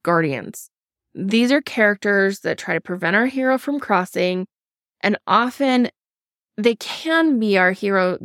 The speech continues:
are the hero's own fears and doubts or internal conflicts. If we take Star Wars,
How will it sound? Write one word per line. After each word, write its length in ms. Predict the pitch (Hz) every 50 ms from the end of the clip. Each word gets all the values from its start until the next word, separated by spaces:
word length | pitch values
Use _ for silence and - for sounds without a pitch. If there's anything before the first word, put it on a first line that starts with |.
| - - -
are 140 | 180 202
the 100 | 196 208
hero's 460 | 202 - 220 202 196 185 185 190 190 - -
own 240 | 185 185 175 175 180
fears 680 | - - _ - 254 247 233 233 233 226 220 220 220 - -
and 220 | - 185 185 185
doubts 540 | 185 180 180 180 175 180 - - - - - _ _ _ _ _ _ _ _ _ _ _ -
or 300 | - 208 208 202 196 196
internal 560 | - - 190 208 208 196 - 196 185 180 180
conflicts. 760 | - - 185 139 160 - - - - - - - - - - _ _ _ _ _ _ _ _ _
If 140 | - 233 233
we 80 | 254 240
take 240 | - 269 240 226
Star 340 | - - - 285 311 320 285
Wars, 520 | 214 202 196 185 190 185 190 202 - -